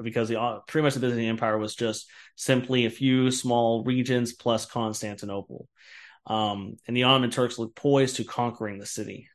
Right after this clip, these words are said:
To help gain support and military defense against the Ottoman Turks,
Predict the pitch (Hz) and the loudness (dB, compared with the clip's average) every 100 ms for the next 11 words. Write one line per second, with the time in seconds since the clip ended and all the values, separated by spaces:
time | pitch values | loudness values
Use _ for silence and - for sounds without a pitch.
0 | - 117 - 170 180 - _ _ - 127 | -8 -4 2 2 2 -14 _ _ -2 0
1 | 131 - 110 - 139 120 110 107 113 131 | 0 -2 -8 -4 4 4 2 -2 2 4
2 | 127 131 113 107 107 165 156 104 - - | 2 -2 -2 -4 -2 2 2 2 -8 -16
3 | _ - - - - 131 139 143 127 110 | _ -20 -20 -16 -6 0 2 2 0 0
4 | 104 98 - 156 131 87 - - | -2 -6 -4 0 0 0 -12 -16